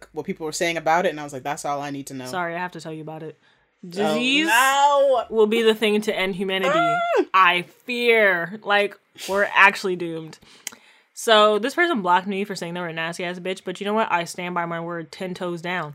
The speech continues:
Speaker 1: It's facts.
Speaker 2: And everybody else is like, "Oh my God, guys, like, it's wrong to dogpile a sick person. We shouldn't do that." Wah.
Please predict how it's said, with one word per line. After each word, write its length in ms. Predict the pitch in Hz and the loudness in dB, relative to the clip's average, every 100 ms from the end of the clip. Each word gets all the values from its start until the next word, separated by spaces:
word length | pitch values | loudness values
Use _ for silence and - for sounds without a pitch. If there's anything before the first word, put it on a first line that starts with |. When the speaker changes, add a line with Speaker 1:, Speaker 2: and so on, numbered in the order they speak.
| _ _ _ _ _ - | _ _ _ _ _ -10
Speaker 1:
It's 180 | 147 - | -8 2
facts. 540 | 185 196 - - - | 4 2 -2 -14 -2
Speaker 2:
And 140 | 208 226 | 2 2
everybody 220 | 226 233 | 2 2
else 160 | 220 240 | 2 -2
is 80 | |
like, 120 | 247 254 | -10 -8
"Oh 40 | |
my 140 | 294 320 | -8 -4
God, 340 | 277 262 262 | -2 0 0
guys, 380 | 196 208 208 214 | 0 0 0 -4
like, 100 | 240 | -6
it's 200 | 262 - | -8 -8
wrong 300 | 196 202 220 | -6 -2 -4
to 120 | 226 233 | -6 -6
dogpile 680 | 180 196 208 196 196 220 196 | -4 -4 -2 -2 0 -2 -4
a 40 | |
sick 260 | 208 202 - | -6 -8 -8
person. 520 | - 185 - 226 220 | -14 -14 -12 -10 -10
We 120 | 202 214 | -8 -8
shouldn't 520 | 240 233 196 202 175 | -8 -10 -10 -14 -14
do 240 | 196 214 | -12 -10
that." 380 | 196 170 185 165 | -10 -10 -10 -14
Wah. 680 | 170 185 185 196 180 170 | -12 -14 -14 -18 -16 -18